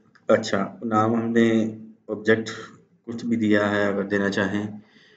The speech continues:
तो name is equal to हम इसको Suzuki दे सकते हैं, Suzuki Meiran गाड़ी, ठीक है, gear zero initialize करा रहे हैं हम, bike one is equal to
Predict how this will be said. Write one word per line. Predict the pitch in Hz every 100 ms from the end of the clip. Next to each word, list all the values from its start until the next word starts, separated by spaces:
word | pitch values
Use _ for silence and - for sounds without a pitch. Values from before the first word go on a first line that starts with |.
| _ _ -
तो |
name | 104 104 104 104 107 - - - _ 117
is | 107
equal | 104 110 101
to | 98
हम | 104 101
इसको | 98 107
Suzuki | 107 98 101 95 - 104 104 - _ _ _ _ -
दे | 95
सकते | 92 95 -
हैं, | 101 98
Suzuki | 107 95 98 95 101
Meiran | 101 95 92 95 95 -
गाड़ी, | 95 92 98 - - _ _ _ _ _ _ _ -
ठीक | 107
है, |
gear | 117 104 98
zero | 95 98 104 117 -
initialize | 110 107 107 101 101
करा | 104 95
रहे | 92 95
हैं | 104
हम, | 107 113
bike | 98 95 98
one | 98 104 135 - - _ _ _ _ _ -
is | 98 95
equal | 98
to | 101